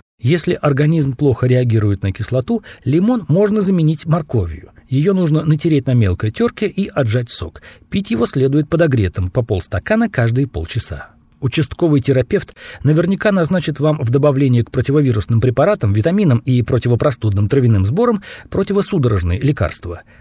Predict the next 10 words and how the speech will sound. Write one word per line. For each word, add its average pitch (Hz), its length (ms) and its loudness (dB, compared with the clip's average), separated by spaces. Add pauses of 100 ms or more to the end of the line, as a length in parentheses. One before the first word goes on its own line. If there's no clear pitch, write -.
Но - 160 -2
помочь 160 400 0
организму 180 480 0
можно 180 320 0
и - 160 -4
без 190 160 -2
дополнительной 165 640 0
нагрузки 147 400 0
на 160 120 -2
печень. - 380 -10